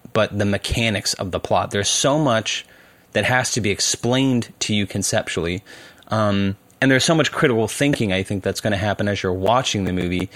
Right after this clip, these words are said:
that the dialogue is trying to anticipate that. It's trying to do big things, but it's needing, it's needing the viewer to wrap their mind around stuff. And so, for me, there's something about Inception, though, even though it's not perfect,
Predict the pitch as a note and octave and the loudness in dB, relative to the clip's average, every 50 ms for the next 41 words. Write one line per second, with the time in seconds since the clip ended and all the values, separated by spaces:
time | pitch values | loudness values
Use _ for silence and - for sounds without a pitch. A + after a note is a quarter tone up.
0 | - - - - - _ _ _ - G#2+ - - G#2 G2 F#2 - - A2+ C3 D3 | -18 -20 -20 -20 -20 _ _ _ -2 -2 -2 0 -2 -2 -2 0 0 2 2 4
1 | D3 C#3+ C#3 C3 B2 A2+ A2 - - - A#2 A#2 A#2 A2 A2+ A2+ - G#2+ G#2+ - | 4 4 4 4 4 2 0 0 0 0 0 2 2 2 0 0 0 0 -2 -2
2 | - - - - G2+ - G2+ F#2+ - - - - - G#2 - - - - - B2+ | -4 -4 -4 -6 -6 -6 -6 -6 -4 -4 -4 -4 -4 -4 -4 -4 -4 -2 0 2
3 | C#3 D3+ - - D#3+ D#3+ D3 C3 C3 B2 A#2 - - B2+ C#3+ D3 B2+ - A#2+ G#2+ | 2 4 4 4 4 2 2 2 2 2 2 2 2 2 2 2 2 0 0 0
4 | F#2+ F#2 - - - - G#2+ G#2 G2+ - - A#2+ A#2 A#2+ A#2 A2+ A2 - - - | -2 -2 -2 -2 0 0 0 0 0 -2 0 0 0 2 0 0 -2 -4 -8 -12
5 | - G#2+ - - A2+ A#2+ - - C3 C#3 C#3+ D3 C#3 C3 A#2+ A2+ A#2 A#2 G#2+ G2+ | -8 -4 -2 0 2 2 2 4 4 4 4 4 4 4 4 4 2 2 2 2
6 | G#2 G2+ G#2+ G2+ G#2 - A2 G2 G2 F#2+ F#2 G2 F#2+ F2+ F2+ E2+ E2 E2+ - - | 2 4 4 2 2 2 0 0 0 0 0 0 0 0 0 0 -2 -2 -4 -2
7 | - E2+ - - G#2 G#2 - - A#2 A2+ A2 - - - - - - _ - - | -2 -2 -2 -2 -2 0 2 2 2 2 0 -2 -8 -18 -18 -20 -20 _ -10 -4
8 | - C3 B2 B2 C#3 D3 C#3+ C3 A#2+ A2+ G#2 - - C#3+ C#3+ C#3+ D#3 C#3 A#2+ A2+ | 0 2 4 4 4 4 4 4 2 2 2 2 2 2 2 2 2 2 4 4
9 | A2+ A2 G#2 - A2 G2+ - - B2 A#2+ A2+ - - G#2+ G2 F#2+ F#2+ F#2+ F#2+ F#2+ | 4 4 2 0 -2 -2 0 2 2 2 0 0 -2 -2 0 0 0 0 0 -2
10 | F#2+ G#2 - _ _ _ _ _ _ _ _ _ _ _ _ _ _ - C3 D#3+ | -4 -6 -8 _ _ _ _ _ _ _ _ _ _ _ _ _ _ -2 0 2
11 | F3 F3 E3+ - G3 F#3+ F#3+ - C#3+ A2 F#2+ - G2 G2 A2+ - - | 4 2 2 4 2 2 2 2 2 2 2 2 0 -2 -4 -4 -12